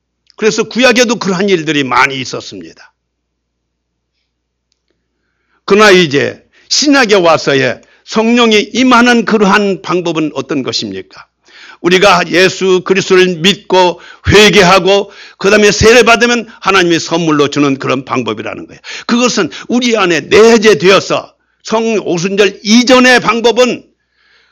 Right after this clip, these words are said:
우리와 함께 계시는 거지만은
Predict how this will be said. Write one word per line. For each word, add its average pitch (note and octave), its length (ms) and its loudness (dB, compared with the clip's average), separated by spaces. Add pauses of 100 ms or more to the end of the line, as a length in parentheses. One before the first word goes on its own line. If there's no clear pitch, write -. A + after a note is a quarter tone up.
(200)
우리와 A3+ 680 2
함께 A3 420 0
계시는 A#3 500 2
거지만은 C#3+ 680 -4